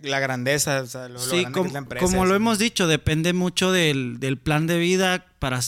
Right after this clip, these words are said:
Speaker 2: hacia dónde vas y qué es lo que quieres, ¿no? Al final de cuentas.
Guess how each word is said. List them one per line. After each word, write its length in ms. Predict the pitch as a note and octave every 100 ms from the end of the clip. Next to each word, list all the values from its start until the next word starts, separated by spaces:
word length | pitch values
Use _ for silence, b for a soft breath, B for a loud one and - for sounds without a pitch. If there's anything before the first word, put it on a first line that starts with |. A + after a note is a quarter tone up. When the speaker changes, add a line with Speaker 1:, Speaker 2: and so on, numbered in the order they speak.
| -
Speaker 2:
hacia 260 | B2 C3
dónde 260 | B2+ D3+ D#3
vas 340 | E3+ F#3+ E3+
y 300 | - C3+ B2
qué 160 | A2+ C3
es 60 | C3
lo 120 | D3+
que 140 | B2+
quieres, 380 | - A2+ G2+ A2
¿no? 120 | C3+
Al 80 | C3
final 300 | - A2+ G#2+
de 80 | A2
cuentas. 460 | - G#2 - -